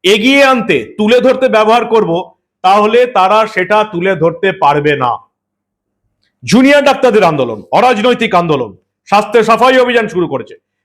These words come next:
কোন মনস্ক লোকজন এখানে আছে আমার জানার দরকার নেই। অরাজনৈতিক আন্দোলন মানে অরাজনৈতিক আন্দোলন। আমার কাছে ডুবে ডুবে জল খাওয়ার কোনো অর্থ হয় না। অরাজনৈতিক আন্দোলন মানে, মানে তৃণমূলের বিরুদ্ধে এই রাজনৈতিক আন্দোলন,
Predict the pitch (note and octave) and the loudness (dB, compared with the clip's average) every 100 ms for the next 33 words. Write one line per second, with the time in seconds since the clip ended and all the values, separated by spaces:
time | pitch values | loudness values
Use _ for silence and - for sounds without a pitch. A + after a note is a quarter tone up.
0 | _ A#3+ C#4+ C#4 G#3 B3+ C#4 C4+ A#3+ A3+ | _ 0 2 2 2 2 0 0 2 0
1 | F3 B3+ G3+ G3+ A3 G3 G3 G#3+ F#3 F#3+ | 0 -2 0 -2 0 0 0 -2 -2 -2
2 | E3 E3+ D#3 D3+ D3 B2+ G#2+ _ _ _ | -2 -2 -4 -4 -6 -12 -14 _ _ _
3 | _ _ _ _ _ - D#3+ B3 C4 B3+ | _ _ _ _ _ -2 2 2 2 0
4 | C4+ C4+ A#3 A#3 A3+ B3+ A#3 A3 A#3+ C#4 | 0 0 0 0 0 0 0 0 0 -4
5 | - _ _ C3 F#3+ C4+ F#3+ E3+ D#3+ E3+ | -10 _ _ 0 2 2 2 0 -4 -2
6 | F3 A3 A#3 - E3 E3 C#3+ B2 G2 _ | -2 -4 -6 -4 -4 -2 -2 -4 -8 _
7 | _ _ _ - G3 B3 C4 C4+ C4 G3 | _ _ _ -2 0 0 2 0 2 -2
8 | C#3 A3 C4 C4+ C4 F#3 A3 G#3+ A#3+ A3 | -2 -2 0 0 2 2 2 2 0 0
9 | G#3+ F#3 F3+ D#3+ C#3+ A2+ - _ _ _ | 0 0 0 -2 -2 -4 -14 _ _ _
10 | D3 G#3 B3+ C4 C4 C4 B3 A#3+ B3+ A#3 | 0 2 2 0 0 0 0 0 0 0
11 | A3+ C4+ - _ _ _ _ - G#3 A#3+ | 0 -2 -8 _ _ _ _ -2 -2 0
12 | B3 B3 C4+ C#4+ C#4 C4 C4 F#3 C#4 C#4 | -2 0 2 2 2 0 -2 0 -2 0
13 | A3 A#3 F#3 G3+ A3+ A#3+ A3+ G3+ F#3+ G#3 | -2 0 0 0 -2 -2 -2 -2 0 0
14 | A#3+ | 0